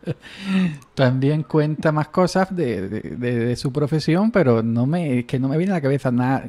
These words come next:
que diga yo que esto es inadecuado para,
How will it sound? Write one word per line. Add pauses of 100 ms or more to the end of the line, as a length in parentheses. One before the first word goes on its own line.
(180)
que
diga
yo
que
esto
es
inadecuado
para,